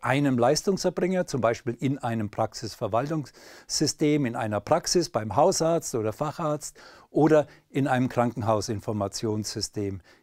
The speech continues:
im Krankenhaus. Zunehmend sprechen wir aber von sogenannten Patientenakten oder Gesundheitsakten. Und das Besondere dabei ist, dass hier über die einzelnen Einrichtungen oder Praxen hinweg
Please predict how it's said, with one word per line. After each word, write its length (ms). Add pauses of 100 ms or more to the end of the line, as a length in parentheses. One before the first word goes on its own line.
(120)
im 220 (300)
Krankenhaus. 920 (760)
Zunehmend 480
sprechen 380
wir 180
aber 240
von 200
sogenannten 540
Patientenakten 1120
oder 200
Gesundheitsakten. 1080 (680)
Und 140
das 180
Besondere 800 (100)
dabei 600
ist, 500 (360)
dass 420
hier 640 (400)
über 360
die 160
einzelnen 500
Einrichtungen 800
oder 220
Praxen 500
hinweg 560